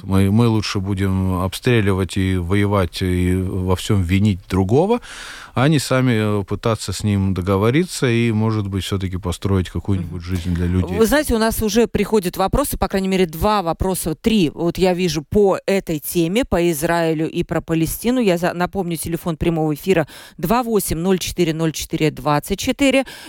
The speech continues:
Speaker 2: или Л Р четыре точка Л В. Наверху будет кнопочка «Написать в студию». Пишите вопросы, которые вы прислали, уважаемые радиослушатели. Я обязательно зачитаю. И, м, немножко завершим тему Палестины, как раз перейдём к вопросам.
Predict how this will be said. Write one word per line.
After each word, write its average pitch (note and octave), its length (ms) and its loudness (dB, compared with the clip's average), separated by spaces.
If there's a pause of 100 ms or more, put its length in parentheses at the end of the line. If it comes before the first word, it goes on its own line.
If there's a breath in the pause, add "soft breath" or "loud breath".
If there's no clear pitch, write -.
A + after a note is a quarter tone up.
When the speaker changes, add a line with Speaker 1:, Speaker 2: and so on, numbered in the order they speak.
Speaker 2:
или C4+ 340 4
Л G3+ 180 2
Р A#3 180 0
четыре F#3 340 -2
точка - 380 -2
Л D#3+ 100 0
В. D4 220 2
Наверху F3+ 400 -2
будет F#3 260 -2
кнопочка - 420 -4
«Написать - 360 -4
в - 40 -14
студию». D3 340 -2
Пишите C4 420 0
вопросы, F#3 500 2
которые E3+ 460 2
вы F3 160 0
прислали, F#3+ 540 -2 (280 loud breath)
уважаемые A3+ 440 -2
радиослушатели. F#3+ 560 -2
Я F#3 180 2
обязательно F#3+ 400 -2
зачитаю. B3 600 0 (280 loud breath)
И, G3 260 4
м, E3 380 -8
немножко A#3 400 2
завершим F#3+ 460 0
тему E3 640 0
Палестины, G#3+ 540 0
как E3+ 180 -2
раз G3+ 140 -2
перейдём F#3 500 0
к - 60 -14
вопросам. F#3 680 -2